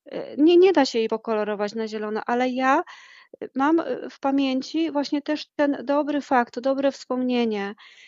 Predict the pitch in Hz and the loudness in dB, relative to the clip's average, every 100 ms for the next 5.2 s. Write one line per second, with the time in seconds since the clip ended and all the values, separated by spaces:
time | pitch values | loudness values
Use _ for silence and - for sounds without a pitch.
0 | - - 240 254 262 262 277 262 269 254 | -20 -12 -6 -2 0 0 0 0 -2 2
1 | 294 302 262 254 254 247 247 - 269 269 | 2 2 0 -4 -2 0 0 2 0 0
2 | - 254 247 254 - - - - - - | -2 0 2 0 -6 -20 -20 -16 -14 -8
3 | 247 277 302 294 294 294 294 277 277 269 | 0 4 4 6 6 6 6 0 2 0
4 | 262 240 262 262 269 285 320 285 277 277 | 0 2 4 4 4 4 2 -2 -2 0
5 | 277 | -2